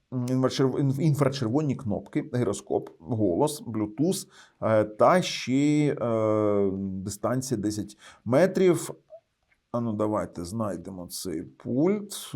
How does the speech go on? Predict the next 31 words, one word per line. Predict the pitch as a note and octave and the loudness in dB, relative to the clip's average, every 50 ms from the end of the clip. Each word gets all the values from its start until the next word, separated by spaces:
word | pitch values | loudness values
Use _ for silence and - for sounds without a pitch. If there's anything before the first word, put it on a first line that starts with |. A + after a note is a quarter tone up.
| A#2 A2+ G#2 | -2 -2 -2
Де | G2+ G2+ G#2+ G#2+ G2+ G2 | -2 0 2 2 2 2
він | F#2 F#2 F2+ F#2+ F#2 | 2 0 -2 -4 -6
тут? | F2+ - G2+ F#2+ F#2 - - - G#2 G2+ G2+ - - G#2 | -8 -8 -8 -8 -8 -10 -14 -10 -10 -10 -10 -10 -12 -8
Тут | G#2+ A2 | -8 -4
забагато | G2+ G#2+ A#2 A2+ C3 C3 B2 A#2+ G#2+ F2+ - - F2 | -2 0 2 4 2 2 2 0 -2 -2 -2 -6 -10
пультів. | - - - A2 A2+ - - A3 A3 | -10 -6 -8 -8 -8 -6 -6 -4 0
Я | G3+ D3 | 0 0
купував | - - A2+ F2+ - A#2 C3 C3+ A#2 G#2+ | 0 0 -2 -2 0 6 6 6 6 6
їх | G#2+ G#2 G2+ G#2 - - - - - - - - | 2 -2 -4 -6 -14 -20 -20 -20 -20 -20 -16 -6
одним | - G#2 G#2 A#2 C#3 C#3+ C3 B2 | -6 -4 0 4 4 4 6 6
лотом. | B2 C3 D#3 F#3 A#3 - A3+ - C3+ A#2+ A2+ - - | 6 6 8 8 8 6 6 4 2 0 0 0 2
Ага, | C#3 C#3 B2 A2 F2+ - - - - | 2 2 2 2 -2 -6 -6 -10 -6
ось. | A#2+ G2+ E2+ - - - _ _ _ _ _ _ _ _ - | -4 -4 -4 -6 -10 -16 _ _ _ _ _ _ _ _ -8
Я | A2 B2 D#3 | 0 2 4
вам | F#3+ G3+ D#3 | 4 4 4
поясню, | - G#2+ G2+ F#2+ - - B2+ D3 E3 D#3+ | 2 0 0 0 -2 -4 -4 -4 -4 -4
що | D3 - - A2+ A#2+ B2 | -6 -6 -4 -2 -2 -2
в | A#2+ | -2
нас | A2 G2 G#2+ G#2+ G2+ - | -2 -4 -4 -4 -6 -12
є. | - - - - _ - - - - - - - | -14 -16 -16 -18 _ -20 -20 -20 -20 -18 -6 2
Ось | - G#3 A#3 A3+ - | 4 4 4 4 0
пульт, | - - C3+ C3+ C3 C3 - - - | -2 2 4 4 4 2 -2 -8 -6
ви | G2+ G#2+ C#3+ | -2 0 4
його | E3+ F3 D#3+ C#3+ | 4 4 4 4
бачите. | C3 A2+ G2+ F#2+ F2+ - - - - - - - - - _ _ - | 4 4 4 4 4 2 -6 -10 -8 -10 -10 -10 -12 -20 _ _ -6
Усі | - D#3 D#3+ D#3+ D#3 - - B2 | -2 -2 0 0 -2 -2 -2 -2
кнопки | G#2+ G#2 G#2+ A#2 B2 C3+ C3 C#3 - F3+ | -4 -2 -2 0 0 0 0 -2 -8 -10
інфрачервоні, | - C3+ B2+ A#2 - A#2 A#2 - - A#2 G#2 F#2+ F2+ E2+ D#2+ - - - | -8 -6 -8 -6 -4 -6 -6 -6 -4 -6 -6 -4 -6 -6 -8 -10 -12 -4
але | - B2+ B2+ C#3+ F3+ A3+ - - - | -2 0 2 4 2 2 0 -2 -8
є | D3 A2 A2 B2 D3+ - - | -6 -4 -2 -4 -4 -6 -8
нюанс. | - A2 F#2+ D#2 C#2 C2+ C2+ C2+ - - | -6 -6 -4 -4 -4 -6 -10 -12 -16 -20